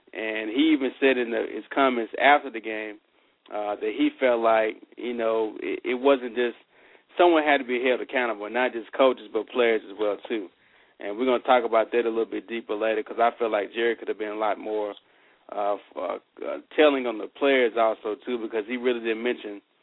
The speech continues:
uh, any players by name, which he probably should do at this point. So we'll talk a lot about what Jerry's comments were to the team, how the team reacted, and now that Jason Garrett's the, the new head coach,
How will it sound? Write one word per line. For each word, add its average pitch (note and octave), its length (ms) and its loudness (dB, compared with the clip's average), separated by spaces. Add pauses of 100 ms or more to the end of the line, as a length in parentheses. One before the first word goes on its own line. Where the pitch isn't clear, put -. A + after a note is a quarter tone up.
(380)
uh, G#2 40 -4
any A#2 260 -2
players A#2 380 2
by A2 200 2
name, A2 480 0
which G#2+ 160 -8
he A2+ 80 -12
probably A2 380 0 (100)
should A#2+ 220 -2
do G2+ 160 -8
at G2 80 -10
this G2+ 260 -6
point. G#2 260 -10 (400)
So A2+ 60 -14
we'll A#2 120 -4
talk B2 220 4
a A2+ 60 -2
lot A2+ 180 2
about A2 240 4
what G#2+ 200 -2
Jerry's B2 320 6
comments A2 420 -2
were G#2+ 180 0
to G#2 140 -8
the F#2+ 120 -10
team, B2 480 -2 (340)
how A2 160 2
the G#2+ 100 -4
team D3 420 4
reacted, B2 640 4 (380)
and G#2+ 300 -6
now A#2+ 180 2
that A2+ 140 0
Jason A#2 360 0
Garrett's A2 320 0
the, G#2 280 -8
the A2 80 -8
new A#2+ 220 -4
head A2+ 240 -2
coach, A#2 320 0